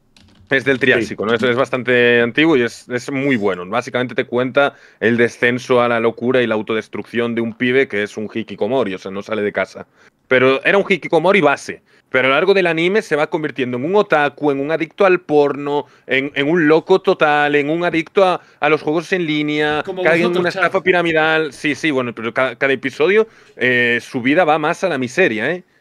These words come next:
Speaker 1: En plan, tú dirías, "No, este, el tío empieza mal, vamos a ver cómo mejora". No, es una espiral cuesta abajo y, y sin límite. Entonces, claro, es un anime que,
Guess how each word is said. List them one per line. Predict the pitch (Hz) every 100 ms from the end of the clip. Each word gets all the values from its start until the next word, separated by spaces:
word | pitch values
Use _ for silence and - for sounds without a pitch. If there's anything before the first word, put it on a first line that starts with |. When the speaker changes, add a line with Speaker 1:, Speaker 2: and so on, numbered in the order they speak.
| _
Speaker 1:
En | 104
plan, | 113 120 117 113 104 95 -
tú | 156
dirías, | 160 147 123 117 143
"No, | 165
este, | 127 151 147
el | 143
tío | 160
empieza | 190 185 175
mal, | 160 202
vamos | 190 170 165
a |
ver | 170
cómo | - 160
mejora". | 147 - 117 95 - _ _
No, | 113 151 107 -
es | 127 170
una | 151 139 131 127
espiral | 131 127 127 131 170 143 117 110 107 107
cuesta | 120 - 123
abajo | 139 - 143
y, | 104 95 90 - _ _ -
y |
sin | 110 123
límite. | 160 110 78 78 _ _ _ _ _ _
Entonces, | 123 127 185 -
claro, | 202 160 95 - - - _ _ _ _ _ _ _ _ _ -
es | 151
un | 180
anime | 175 190 196 208
que, | 147 131 120 117 110 107